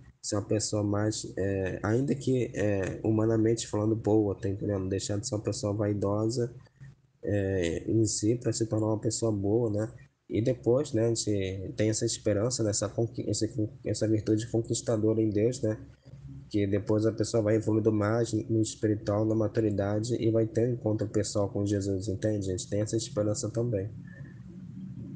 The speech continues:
Que é justamente comunicar o amor de Deus ao, ao próximo também, né? A nossa potência que pode, nossa imensidão que tudo abraça, gostaria de dizer a todos, vede quem é o nosso Criador.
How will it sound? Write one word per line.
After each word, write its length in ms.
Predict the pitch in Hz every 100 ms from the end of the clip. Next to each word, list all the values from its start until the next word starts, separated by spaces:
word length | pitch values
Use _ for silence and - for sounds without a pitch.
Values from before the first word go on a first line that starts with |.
| - - - - - -
Que 80 |
é 80 | 101
justamente 500 | 101 - 113 107 107
comunicar 560 | - 113 117 131 131 117
o 100 | 107
amor 280 | 104 104 104
de 160 | 101
Deus 220 | 98 104
ao, 180 | 110 107
ao 100 | 110
próximo 500 | 110 104 104 110 110
também, 420 | 110 127 104 104 104
né? 120 | 101
A 60 |
nossa 300 | 104 107 -
potência 640 | - 110 - 101 113 123 117
que 140 | -
pode, 680 | - 101 101 110 113 120 120 - - - - -
nossa 280 | 104 101 117
imensidão 540 | 110 113 - 107 120
que 120 | 120
tudo 220 | 113 117
abraça, 600 | 120 110 104 107 117 - 113
gostaria 440 | 110 107 110 110
de 100 | 110
dizer 320 | 107 113 104
a 80 | 131
todos, 420 | - 107 101 101
vede 400 | 98 110 139 120
quem 220 | 113 127
é 60 | 120
o 100 | 120
nosso 320 | 107 107 -
Criador. 640 | 107 110 101 95 90 104